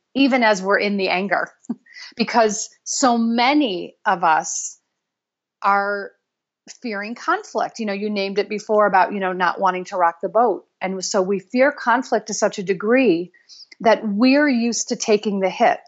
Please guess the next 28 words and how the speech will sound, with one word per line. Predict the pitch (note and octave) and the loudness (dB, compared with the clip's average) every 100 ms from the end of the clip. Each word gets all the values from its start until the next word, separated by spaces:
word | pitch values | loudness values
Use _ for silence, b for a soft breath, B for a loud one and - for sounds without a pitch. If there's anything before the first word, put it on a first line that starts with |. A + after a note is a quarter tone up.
| _ | _
I'll | G3 A3+ B3 | 2 2 0
do | A#3 A#3 | -4 -6
whatever | G#3+ G#3 G#3+ | -4 -2 -2
I | G#3+ | -4
need | G3+ F#3+ | -6 -10
to | G#3 | -8
do. | F3 F#3 | -4 -2
I'll | F3 | -2
say | F3 - G#3 | -4 -4 0
whatever | A3 G#3+ G3+ | 2 2 0
I | G3 | -4
need | F#3+ | -4
to | F#3+ | -8
say | F#3+ F#3+ | -4 -2
to | F#3 | -2
just | F3+ F#3+ | -6 -6
make | F#3+ G3+ | -4 -4
this | A3 G3+ | -4 -2
be | G#3 | 2
okay | F#3+ F#3 F#3 F3+ | 2 2 0 0
so | - | 0
that | F#3 F3+ | 0 0
we're | F3 | 0
not | F#3 F#3+ F#3+ | 0 0 -2
in | |
a | F3+ | -8
fight | - G#3 A3+ - | -2 -2 -2 -4
anymore. | E3+ E3 D#3+ - | -10 -10 -10 -10